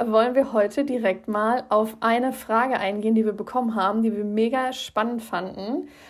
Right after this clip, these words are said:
und von der wir glauben, dass sich da auch ganz viele was mitnehmen können. Ich würd sie einfach jetzt mal vorlesen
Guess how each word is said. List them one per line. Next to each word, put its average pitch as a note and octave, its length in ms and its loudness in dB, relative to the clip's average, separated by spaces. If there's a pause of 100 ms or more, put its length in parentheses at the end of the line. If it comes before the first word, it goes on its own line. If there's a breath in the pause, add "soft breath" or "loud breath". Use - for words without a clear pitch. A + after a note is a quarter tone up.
(280 soft breath)
und G#3+ 280 0
von G#3 180 -2
der G#3 140 2
wir G#3 100 0
glauben, G#3 340 0
dass A3 160 -4
sich A3 120 -6
da G3 160 -2
auch G#3+ 80 -8
ganz G#3 200 -4
viele G3+ 200 -6
was F#3+ 240 -8
mitnehmen G3 420 -8
können. - 380 -10 (960)
Ich A#3 160 0
würd D4 160 4
sie C#4+ 80 2
einfach C#4+ 220 2
jetzt C4 180 0
mal A#3 100 0
vorlesen C4+ 840 2